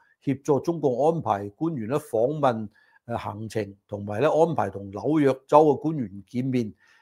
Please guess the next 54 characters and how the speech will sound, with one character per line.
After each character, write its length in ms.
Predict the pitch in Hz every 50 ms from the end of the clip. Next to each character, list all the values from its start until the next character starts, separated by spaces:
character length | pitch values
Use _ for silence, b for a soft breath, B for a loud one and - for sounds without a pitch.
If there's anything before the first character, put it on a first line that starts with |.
| b b
亦 100 | 131 127
都 140 | - 190 180
為 280 | 160 156 143 131 127 117
中 340 | - _ 170 170 185 190 160
方 240 | 123 175 175 180
呢 180 | 180 180 175 175 - _ _ -
爭 220 | 170 170 185 170
取 80 | - 147
紐 440 | 143 156 143 127 117 131 156 160
約 120 | 147 151 139 - - _
州 360 | - 143 151 165 160 143 131 -
嘅， 340 | - 131 131 131 131 127 b b b b b b - 127 131 135 135 -
呃， 280 | - 131 123 120 120 113 - _ _
資 280 | - - 165 190 208 180
源 160 | 131 107 98
同 120 | 98 95 95
埋 100 | 95 104
利 140 | 120 120 117
益 120 | 143 156
呢 140 | 160 170 165 170 - - _
係 140 | - 120 113 - -
作 120 | 131 - -
出 100 | - 160
貢 200 | - - 123 123
獻 160 | 117 113 117 120
嘅， 60 | 117 - -
所 120 | - 143
以 60 | 135
呢， 100 | 147 147 143 B B B B B _ 117 110
就 260 | - 123 110 110 110 - _ _ _ _ _ _ _ _ _ _
將 120 | - 165
佢 220 | 143 120 131 123 123 - _ _ _ _ _ _ _ _ _
指 240 | - - 120 135 127
控 160 | 127 131 127
為 380 | 110 104 98 95 98 101 - _ _ _
未 260 | 127 147 143 131 123
登 320 | 120 165 156 160 160 135
記 240 | 107 120 113 120 117
嘅 280 | 107 117 113 117 117 117
外 120 | 120 113
國 120 | 104 110 113
代 120 | - 113
理 160 | 101 104 107
人 160 | 104 92 87
啦。 200 | 92 113 127 - B B B B B B B B
噉 120 | - 180
喺 180 | 196 165 170 180
廿 640 | 214 214 185 - - - 156 151 156 151 147 139 135
七 80 | -
號 140 | 190 160 147 135
嘅 100 | 127 135
時 120 | 135 107
候 80 | 98 113
呢， 160 | 139 156 160